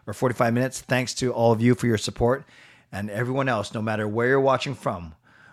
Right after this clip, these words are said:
whether you're in my beautiful neighborhood of Steveston and Richmond, in the city, Lower Mainland, province, country, continent, or around the world, thank you for being here. You know that I know that you could be doing anything else, watching anyone else, getting ready for work, school, or bed, or all three. But the fact that you are here, I appreciate you.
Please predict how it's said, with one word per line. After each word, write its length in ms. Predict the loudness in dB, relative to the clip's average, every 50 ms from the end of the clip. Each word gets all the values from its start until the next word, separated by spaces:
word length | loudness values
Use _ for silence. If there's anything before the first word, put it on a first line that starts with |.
| _ _
whether 200 | -8 -6 -4 -2
you're 60 | 0
in 40 | 0
my 100 | 0 0
beautiful 380 | 2 4 4 4 4 2 0 0
neighborhood 340 | 2 2 2 2 2 2 0
of 60 | -2
Steveston 420 | -2 0 0 0 0 0 -2 -2
and 100 | 2 2
Richmond, 540 | 2 2 2 2 2 2 2 2 0 -4 -6 -6 -4
in 60 | -4
the 80 | -4 -2
city, 400 | -2 -2 -2 0 2 2 2 4
Lower 220 | 6 6 6 6
Mainland, 440 | 4 2 0 0 -2 -2 -2 -4 -4
province, 480 | 0 2 2 2 2 0 -4 -8 -10 -12 _ _ -20 -20 -20 _ _ _ _ _
country, 340 | 2 2 4 4 4 4 2
continent, 440 | 4 4 4 4 4 2 -2 -2 0
or 100 | 2 4
around 220 | 4 4 4 4
the 60 | 2 2
world, 280 | 4 4 2 2 0
thank 420 | -4 -4 0 2 2 2 2 0 -2
you 60 | -2
for 160 | -2 -2 -2
being 300 | 0 0 0 0 0 0
here. 220 | 0 0 0 0
You 200 | 0 4 4 6
know 240 | 6 6 6 4 4
that 160 | 2 0 0
I 120 | 0 0 0
know 160 | 0 0 0
that 120 | -2 -2 -4
you 120 | -6 -6
could 100 | -6 -4
be 80 | -6 -2
doing 260 | 0 2 2 2 2
anything 240 | 0 -2 -2 -4 -4
else, 280 | -4 -6 -6 -8 -12 -14 _ _ -20 -20 -20 -20 _
watching 520 | -2 4 6 6 6 6 4 0 -2 -2
anyone 340 | -2 0 0 2 2 2 2
else, 400 | 0 0 0 0 0 -2 -4 -8 -12 -16 -20 -20 -20 -20 _ _ -2
getting 180 | 2 2 4 6
ready 140 | 4 4 4
for 140 | 4 2 4
work, 220 | 4 4 4 2
school, 280 | -2 -2 2 4 6 6
or 100 | 6 6
bed, 260 | 6 6 6 6 6
or 120 | 4 4
all 140 | 4 2 2
three. 280 | 0 0 2 2 4 4
But 160 | 2 0 -4
the 80 | -6
fact 260 | -4 -2 0 0 0 -2
that 100 | -4 0
you 200 | 2 6 6 8
are 100 | 6 6
here, 440 | 4 2 4 4 4 4 4 2 0
I 120 | -4 -6
appreciate 520 | -4 -2 0 2 2 2 2 0 -2 -2 -4
you. 300 | -8 -8 -8 -8 -10